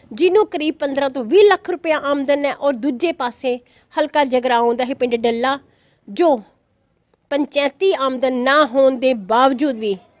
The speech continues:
ਵਿਕਾਸ ਕੰਮਾਂ ਦੇ ਵਿੱਚ ਮੂਹਰੇ ਹੈ। ਆਓ ਆਪਾਂ ਗੱਲਬਾਤ ਕਰਦੇ ਹਾਂ ਸਰਪੰਚ ਬੀਬੀ ਜਸਵਿੰਦਰ ਕੌਰ ਜੀ ਦੇ ਪਤੀ ਸਰਦਾਰ ਨਿਰਮਲ ਸਿੰਘ ਜੀ ਦੇ ਨਾਲ, ਔਰ ਨਿਰਮਲ ਸਿੰਘ ਜੀ ਦੇ ਤੁਹਾਨੂੰ ਰੂਬਰੂ ਕਰਵਾਈਏ। ਉਸ ਤੋਂ ਪਹਿਲਾਂ ਇੱਕ ਗੱਲ ਦੀ ਹੋਰ ਜਾਣਕਾਰੀ ਦਈਏ, ਸਰਦਾਰ ਨਿਰਮਲ ਸਿੰਘ ਜੀ ਦੇ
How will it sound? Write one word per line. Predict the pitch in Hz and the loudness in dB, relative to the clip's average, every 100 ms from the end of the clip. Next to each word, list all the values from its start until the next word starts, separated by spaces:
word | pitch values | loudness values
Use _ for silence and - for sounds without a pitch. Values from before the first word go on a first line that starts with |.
| 196 | -12
ਵਿਕਾਸ | 226 - 262 302 311 | -12 -4 0 0 0
ਕੰਮਾਂ | 294 247 233 226 | -6 -4 -4 -2
ਦੇ | 214 | -2
ਵਿੱਚ | 220 220 - _ - | -4 -8 -20 _ -8
ਮੂਹਰੇ | 269 311 262 156 | -2 2 2 0
ਹੈ। | 151 _ - - | -4 _ -18 -2
ਆਓ | 277 294 | 2 2
ਆਪਾਂ | 285 277 | 2 0
ਗੱਲਬਾਤ | 277 285 311 320 - | 0 2 0 -2 -2
ਕਰਦੇ | 330 302 370 | -4 -2 -2
ਹਾਂ | 381 370 _ _ _ _ _ | -2 -6 _ _ _ _ _
ਸਰਪੰਚ | - 349 311 339 392 | -12 -12 -4 -2 0
ਬੀਬੀ | 359 302 254 330 | -2 -4 -4 -4
ਜਸਵਿੰਦਰ | 294 269 - 302 311 381 | -4 -6 -8 -4 -2 -2
ਕੌਰ | 320 294 | 2 2
ਜੀ | 247 269 | 2 -2
ਦੇ | 254 | -4
ਪਤੀ | 262 254 277 269 | -4 -4 -8 -6
ਸਰਦਾਰ | 294 226 233 247 | -6 -2 -2 -2
ਨਿਰਮਲ | 247 240 254 | -4 -4 -6
ਸਿੰਘ | - 277 247 | -4 -8 -6
ਜੀ | 294 | -2
ਦੇ | 285 | -2
ਨਾਲ, | 294 285 285 | 0 -2 -2
ਔਰ | 277 | -2
ਨਿਰਮਲ | 277 269 277 381 | -2 -2 0 -2
ਸਿੰਘ | 392 403 | 0 -2
ਜੀ | 330 | 0
ਦੇ | 349 | -4
ਤੁਹਾਨੂੰ | 349 320 277 | -6 -6 -4
ਰੂਬਰੂ | 285 294 392 | -4 0 -2
ਕਰਵਾਈਏ। | 370 311 277 269 | -2 -2 0 -2
ਉਸ | 277 285 | -8 -10
ਤੋਂ | - | -10
ਪਹਿਲਾਂ | 302 311 311 | -8 -6 -6
ਇੱਕ | 311 | -8
ਗੱਲ | 262 220 262 294 254 _ _ | -16 -4 -4 -4 -8 _ _
ਦੀ | 247 - | -16 -4
ਹੋਰ | 277 311 | -2 0
ਜਾਣਕਾਰੀ | 349 320 330 320 311 | 0 -2 -2 -4 -2
ਦਈਏ, | 320 339 359 - - - _ - - | -4 -4 -4 -10 -20 -20 _ -20 -20
ਸਰਦਾਰ | _ - 330 254 330 370 | _ -2 -2 2 2 4
ਨਿਰਮਲ | 349 285 320 403 | 2 2 2 0
ਸਿੰਘ | 403 370 302 | 0 -2 -2
ਜੀ | 320 | -4
ਦੇ | 247 285 320 | -4 -2 -2